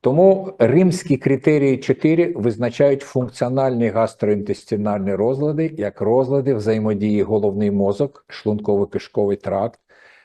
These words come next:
при яких симптоми не можуть бути пояснені наявністю структурних або тканинних порушень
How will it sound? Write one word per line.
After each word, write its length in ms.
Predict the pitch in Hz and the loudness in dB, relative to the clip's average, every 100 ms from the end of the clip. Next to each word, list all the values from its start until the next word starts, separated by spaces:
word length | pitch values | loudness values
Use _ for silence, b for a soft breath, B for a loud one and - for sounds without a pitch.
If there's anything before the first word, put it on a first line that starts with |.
| _ | _
при 160 | 135 151 | 2 4
яких 320 | 151 185 185 | 6 4 2
симптоми 680 | - 170 160 - 202 196 180 | 0 0 0 4 6 6 4
не 120 | 175 | 4
можуть 360 | 175 185 180 | 4 4 4
бути 260 | 151 170 170 | 4 4 4
пояснені 680 | 160 143 147 151 - 151 151 | 2 2 4 2 -2 0 0
наявністю 680 | 135 131 127 127 123 - | 0 2 2 2 -2 -2
структурних 680 | 113 - 117 - 120 127 151 131 | -4 -4 -4 0 0 2 0 0
або 260 | 120 107 | 0 2
тканинних 640 | 107 - 104 101 104 113 - | -2 -2 -2 0 0 -2 -4
порушень 540 | 101 95 101 - 113 | -4 -2 -4 -6 -10